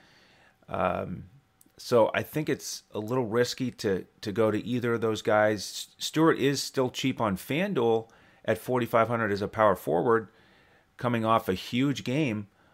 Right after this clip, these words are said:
but, uh, does he get more than twenty-four minutes? So tough, tough analysis there. I, I'm probably gonna end up fading that situation. And then with Dallas,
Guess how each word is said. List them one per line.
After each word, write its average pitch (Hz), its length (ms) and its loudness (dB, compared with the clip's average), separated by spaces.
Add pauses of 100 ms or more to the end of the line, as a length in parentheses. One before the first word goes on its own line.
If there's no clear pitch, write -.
(220)
but, 107 640 2 (300)
uh, 78 220 -2
does 101 260 -2
he 113 80 -4
get 120 260 2
more 107 160 0
than 90 140 -2
twenty-four 92 460 -4
minutes? 85 320 -8
So 92 260 -2 (180)
tough, - 420 -2 (440)
tough 139 200 4
analysis 117 520 0
there. 104 520 2
I, 95 220 -4
I'm 95 100 -6 (180)
probably 143 440 4
gonna 117 220 0
end 107 260 -4
up 98 100 -2
fading 104 400 -2
that 101 220 -2
situation. 98 760 -6 (800)
And 110 120 -4
then 113 120 -2
with 107 140 -2
Dallas, 139 680 4